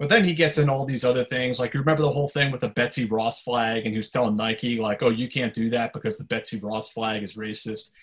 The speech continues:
It's like, come on, man, you're just a showboater and a spotlighter. Like, that's, that, that's what this re-, is really about. There's, like, a performative aspect of it. Like, at some point, you're crossing the threshold from this being about civil rights to an, to an, it being all about you.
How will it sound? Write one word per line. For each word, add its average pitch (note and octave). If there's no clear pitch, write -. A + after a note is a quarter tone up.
It's D3
like, D#3+
come F#3+
on, A#2
man, B2+
you're F#3
just B3
a C3+
showboater B2+
and A2
a G2+
spotlighter. G#2+
Like, A#2+
that's, D#3
that, E3
that's G3+
what E3+
this D3
re-, C#3
is A#2
really B2+
about. A2+
There's, A#2
like, C3
a B2
performative D#3
aspect C3
of G#2
it. G2
Like, G#2+
at B2+
some F3
point, E3+
you're A#2
crossing C#3+
the A2
threshold A#2+
from A2+
this A2
being A#2+
about A2
civil A#2
rights A2+
to A2+
an, G#2
to D#3+
an, D3
it D3
being E3
all C3+
about A2+
you. A2